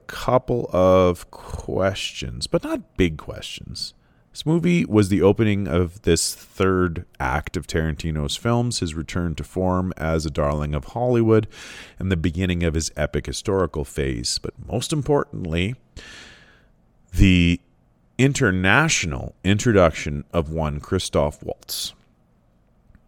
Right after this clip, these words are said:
I use Chapter One, Once Upon a Time in Nazi-occupied France sometimes when I teach a film study in, uh, thirty dash one English or twenty dash one English sometimes. Those are grade twelve and grade eleven academic Englishes for those of you outside the province of Alberta.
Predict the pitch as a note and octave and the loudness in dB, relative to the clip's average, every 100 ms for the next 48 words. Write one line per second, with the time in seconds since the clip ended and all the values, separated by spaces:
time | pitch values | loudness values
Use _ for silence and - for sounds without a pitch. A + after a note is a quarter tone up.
0 | - F2 A#2 D#3+ D#3+ - - A#2+ - C3 | -8 0 2 4 0 -2 4 4 4 2
1 | A#2+ F2 B1+ G2 - - F2 - - G#2 | 2 2 -2 -4 -8 0 0 0 -2 -2
2 | G2+ - F2 F2+ G2 D#2 D2 - D#2+ D#2+ | -2 0 2 2 2 0 -2 -2 -2 -2
3 | - - E2 D#2 - F#2 F#2+ - D2 C2 | -2 -4 -2 -2 -6 -6 -6 -6 -8 -8
4 | C2+ C2+ D2+ - D#2+ D#2 D#2+ - F2 - | -8 -6 -6 -6 -2 0 -2 0 -2 -2
5 | - - F2 E2 - D2+ - E2 - - | -8 -2 0 0 -2 -2 -4 -8 -12 -6
6 | E2+ D#2 C#2 C2+ C#2+ C2+ B1+ A1+ - D#2+ | -4 -2 -4 -8 -8 -6 -6 -10 -10 -6
7 | D2 D2+ D2 C#2 - D2 C#2 D#2 E2+ C2 | -4 -2 -2 -4 -6 -10 -6 -4 -4 -6
8 | - D2+ C#2+ - F#2+ F#2+ C#2 - C#2 C#2+ | -6 -6 -6 -4 -2 -2 -4 -6 -8 -8
9 | - - - - - - - - D2+ - | -10 -10 -10 -10 -8 -10 -12 -12 -10 -12
10 | - - C#2 - - C#2+ - - - D#2+ | -16 -10 -8 -8 -10 -8 -10 -10 -8 -6
11 | C2+ C2 C2+ C#2+ F2+ F#2+ A2 - G2+ G#2+ | -6 -6 -4 -4 2 4 4 0 2 2
12 | - A2 - F2+ D#2+ C#2 C#2 C#2 B1+ - | 4 2 2 0 0 0 -6 -6 -6 -4
13 | D2 C2+ C#2 D2+ G2 G#2 A#2 C#3+ F3+ A#3 | -4 -2 -2 -2 -8 -4 0 2 6 6
14 | - | 4